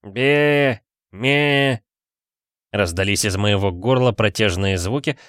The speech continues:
сопровождаемые колебательным движением языка, неимоверно вытянувшегося из полости рта.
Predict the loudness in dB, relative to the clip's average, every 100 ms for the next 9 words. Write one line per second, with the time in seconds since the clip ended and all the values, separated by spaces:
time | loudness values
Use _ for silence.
0 | _ -4 0 0 2 0 0 0 2 0
1 | 0 0 0 0 0 0 0 0 0 0
2 | 0 0 0 -2 -2 -2 -4 -2 -2 -4
3 | -18 _ -10 0 2 4 4 2 2 2
4 | 2 0 0 -2 -2 -2 0 0 0 0
5 | 0 0 0 0 0 -4 -10